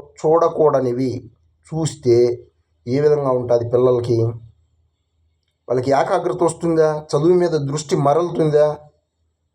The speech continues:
రేపటి రోజున వాడు ఇంటికి వెళ్ళిపోయి ఇట్లాంటి సినిమాలు చూస్తూ ఉంటాడు రోజు. మొబైల్లోనే వచ్చేసినాయి అన్నీ, ఈ సినిమాలు అన్నీ వచ్చినాయి. వాడి ఇంటికి పోయి పక్కన ఉండేటువంటి ఆంటీలో వాళ్ళో వీళ్ళో ఎవరో వయసు అయిన వాళ్ళో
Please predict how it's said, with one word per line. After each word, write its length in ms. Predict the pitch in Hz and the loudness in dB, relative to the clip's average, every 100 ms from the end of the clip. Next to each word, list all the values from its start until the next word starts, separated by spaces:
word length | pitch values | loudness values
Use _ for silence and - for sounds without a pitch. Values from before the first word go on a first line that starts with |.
| _ _ _ _ _ _ _ _ _ _ | _ _ _ _ _ _ _ _ _ _
రేపటి 300 | - 180 190 | -2 0 2
రోజున 240 | 190 196 185 | 2 2 2
వాడు 160 | 180 160 | 0 -2
ఇంటికి 260 | 170 180 190 | -6 -2 0
వెళ్ళిపోయి 320 | 185 175 165 | 2 0 -2
ఇట్లాంటి 340 | 156 165 151 147 | -2 0 0 0
సినిమాలు 340 | 165 180 180 151 | 0 2 0 0
చూస్తూ 260 | 156 - 156 | -4 0 0
ఉంటాడు 360 | 156 147 135 107 | 0 0 -2 0
రోజు. 280 | 131 131 113 - - _ _ _ _ - | 0 0 -2 -12 -20 _ _ _ _ -6
మొబైల్లోనే 540 | 110 131 156 165 190 | 0 2 2 2 2
వచ్చేసినాయి 720 | 190 180 185 180 175 170 165 165 - _ _ _ - | 2 2 0 2 2 2 0 -6 -12 _ _ _ -6
అన్నీ, 340 | 113 131 131 127 123 120 113 | 0 2 4 2 0 -8 -6
ఈ 40 | 123 | -4
సినిమాలు 480 | 120 120 123 120 123 117 | 0 0 0 0 0 -2
అన్నీ 280 | 113 139 170 | 0 0 2
వచ్చినాయి. 540 | 147 - 131 117 117 117 - _ _ _ _ _ _ _ _ _ _ _ - | 0 -2 -2 0 -2 -8 -16 _ _ _ _ _ _ _ _ _ _ _ -2
వాడి 180 | 175 180 | 0 0
ఇంటికి 260 | 185 190 | 0 2
పోయి 200 | 180 175 185 | 2 0 -2
పక్కన 300 | 165 151 170 | -4 -2 0
ఉండేటువంటి 520 | 165 156 156 139 143 | 2 2 2 0 0
ఆంటీలో 500 | 139 143 139 143 139 143 | 0 0 -2 -2 2 2
వాళ్ళో 340 | 139 139 139 139 | 2 2 0 -6
వీళ్ళో 200 | 135 135 | -4 -2
ఎవరో 240 | 135 131 131 | 0 0 0
వయసు 260 | 123 123 131 | 0 0 0
అయిన 220 | 123 117 | 2 2
వాళ్ళో 240 | 117 117 | 2 2